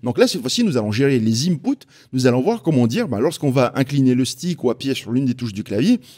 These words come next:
le personnage va se déplacer. Donc d'ailleurs, si vous découvrez cette série, je vous invite à cliquer sur le lien que vous trouverez dans la zone de description,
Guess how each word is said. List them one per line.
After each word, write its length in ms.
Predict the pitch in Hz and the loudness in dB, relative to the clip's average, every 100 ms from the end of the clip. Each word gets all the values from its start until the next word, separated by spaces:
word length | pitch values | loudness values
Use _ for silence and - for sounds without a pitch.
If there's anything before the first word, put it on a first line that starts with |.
| - | -2
le 100 | 165 | -2
personnage 500 | 165 - 123 208 151 | 0 -2 0 -2 -2
va 300 | 110 117 214 - | -2 0 0 -2
se 260 | - 208 - | -4 -6 -6
déplacer. 500 | 127 202 147 - 101 - - | -6 -2 -2 -2 -8 -16 -8
Donc 140 | 127 139 | -2 4
d'ailleurs, 220 | 190 160 | 4 4
si 100 | - | -2
vous 140 | 240 | -2
découvrez 260 | 220 190 196 | -4 0 0
cette 180 | - 139 | 0 -2
série, 200 | 170 233 | 0 2
je 80 | 151 | 2
vous 100 | 127 | 2
invite 160 | 135 | 2
à 60 | 143 | -2
cliquer 240 | 135 170 | -6 -6
sur 120 | - | -2
le 60 | 123 | -2
lien 140 | 139 | -2
que 120 | 165 127 | -4 -6
vous 80 | |
trouverez 280 | 113 127 135 | -6 0 0
dans 80 | 120 | 2
la 80 | 107 | 0
zone 140 | 117 | 0
de 60 | 120 | 0
description, 460 | 165 - 120 135 | 0 -2 -4 -4